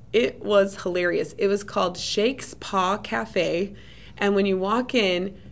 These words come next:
there were cats all over the table, on the floor, sleeping in, like, cat little cozy chairs. And they were big, fluffy ones and little ones. They were everywhere. And they'd come, like, just kinda sit by you. One of them was smack dab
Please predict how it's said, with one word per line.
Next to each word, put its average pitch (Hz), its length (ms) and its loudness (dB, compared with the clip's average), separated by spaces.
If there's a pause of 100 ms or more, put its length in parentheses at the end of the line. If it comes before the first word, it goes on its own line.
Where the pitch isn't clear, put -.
(120)
there 196 140 4
were 196 140 4
cats - 600 -4 (200)
all 262 220 4
over 277 200 2
the 220 120 0
table, 330 640 2
on 233 160 4
the 202 80 0
floor, 320 500 2
sleeping 294 640 4
in, 254 180 4
like, 208 340 0
cat 226 400 2 (100)
little 240 200 0
cozy 247 400 0
chairs. 240 560 2 (460)
And 214 180 4
they 208 80 6
were 190 140 4
big, 220 560 -2 (200)
fluffy 262 480 2
ones 269 380 4
and 202 120 2
little 254 220 4
ones. 262 320 2
They 247 60 6
were 220 120 6
everywhere. 220 500 2
And 196 160 0
they'd 208 180 -2
come, 233 240 0
like, 208 180 0
just 208 240 -8
kinda 220 220 -2
sit 202 280 -4
by 185 160 0
you. 180 400 0 (400)
One 202 220 0
of 277 80 4
them 214 140 2
was 180 140 0
smack 208 580 -2
dab 170 400 -2